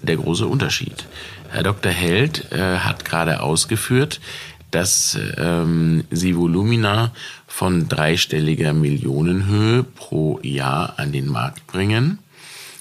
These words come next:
Und das ist ein eher minimaler Teil der Befriedigung der Nachfrage, wenn man mal in Deutschland bleibt,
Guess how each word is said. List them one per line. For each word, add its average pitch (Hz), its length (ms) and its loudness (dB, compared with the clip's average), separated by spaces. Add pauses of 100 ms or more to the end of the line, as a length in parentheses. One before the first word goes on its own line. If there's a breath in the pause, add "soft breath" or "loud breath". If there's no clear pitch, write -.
(200 loud breath)
Und 92 680 0 (120)
das - 520 -2 (460 soft breath)
ist - 480 0 (200)
ein 82 540 2 (240)
eher 107 340 4
minimaler 92 1000 2
Teil - 440 -6 (760 loud breath)
der 82 640 4 (160)
Befriedigung 107 840 0
der 85 180 2
Nachfrage, 95 1300 0 (460 loud breath)
wenn 85 140 2
man 87 160 2
mal 82 380 2 (300)
in 80 120 2
Deutschland 73 400 -2
bleibt, 101 460 -2